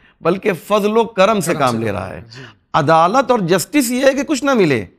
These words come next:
Speaker 2: جی۔
Speaker 1: لیکن فضل و کرم یہ ہے کہ اسے ایک حصہ مل جائے۔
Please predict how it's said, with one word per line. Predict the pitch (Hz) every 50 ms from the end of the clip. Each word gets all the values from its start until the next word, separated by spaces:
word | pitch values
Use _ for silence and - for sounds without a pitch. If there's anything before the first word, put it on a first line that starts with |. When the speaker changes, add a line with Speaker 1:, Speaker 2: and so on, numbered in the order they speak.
| _ _ _
Speaker 2:
جی۔ | 135 120 139 131 120 110
Speaker 1:
لیکن | 151 165 185 190 175
فضل | - - 196 233 233 233 240
و | 233
کرم | 196 180 202 208 233 214
یہ | 208 208 214
ہے | 220 214
کہ | - 202
اسے | 185 170 - 220 247 294 - - _ _ _ _ _ _
ایک | 143 160 160 - 160
حصہ | 135 - - 180 175 185 196 226 - - _ _ _ - _ -
مل | 135 143 135 123
جائے۔ | 117 113 110 110 104